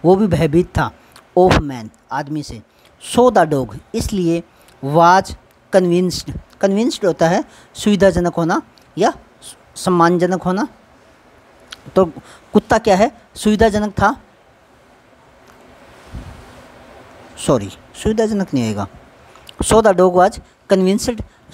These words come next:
कन्विंस्ड होता है महसूस करना, तो इसलिए उसने महसूस किया that man was,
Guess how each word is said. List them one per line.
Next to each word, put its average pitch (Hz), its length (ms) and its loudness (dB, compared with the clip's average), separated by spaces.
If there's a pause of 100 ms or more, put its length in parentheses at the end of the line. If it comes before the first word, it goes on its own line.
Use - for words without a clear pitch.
(120)
कन्विंस्ड 202 440 0
होता 185 160 0
है 330 60 2
महसूस 180 380 0
करना, 127 260 -4 (300)
तो 202 60 0
इसलिए 214 360 0 (380)
उसने 220 240 0
महसूस 202 400 2
किया 180 200 4
that 165 360 2 (280)
man 190 280 2
was, 127 320 -2